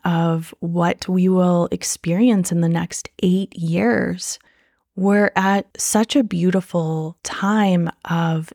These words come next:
inner resourcing and inner riches.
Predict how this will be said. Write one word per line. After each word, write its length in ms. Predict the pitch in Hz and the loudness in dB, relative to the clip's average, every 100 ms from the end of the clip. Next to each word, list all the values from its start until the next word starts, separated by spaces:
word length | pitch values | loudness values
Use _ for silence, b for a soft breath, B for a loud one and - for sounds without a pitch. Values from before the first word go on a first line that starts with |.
| - | -8
inner 640 | 202 190 196 190 185 180 - | 0 2 4 4 2 -2 -4
resourcing 880 | 180 190 202 - 180 165 - 156 156 | 0 2 2 4 2 2 0 0 0
and 220 | 160 160 - | 0 0 2
inner 340 | 185 180 165 | 4 4 2
riches. 760 | 165 180 - 170 160 170 175 | 2 0 0 0 0 -2 -6